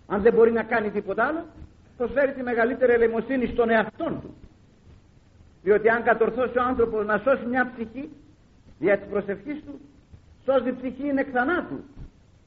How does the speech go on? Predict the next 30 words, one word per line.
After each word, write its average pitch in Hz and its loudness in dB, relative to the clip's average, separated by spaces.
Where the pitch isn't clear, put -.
και 190 -6
καλύπτει 233 -2
πλήθος 277 -4
αμαρτιών. 160 -6
Ταυτοχρόνως 202 0
δεν 226 4
λέγεται 233 2
και 220 -4
σοφός, 220 -2
διότι 214 4
σώζει 240 2
ψυχά. 208 -4
Δεν 233 8
είναι 254 2
ρήτρα 233 2
δολαρίου 214 2
η 208 -6
ψυχή 214 -10
και 196 0
το 208 0
δολάριο 226 6
κλονίζεται 196 0
και 202 8
η 196 10
στερλίνα 220 6
χάνεται 170 0
και 196 2
τα 202 0
πάντα 240 2
εξαφανίζονται. 175 -2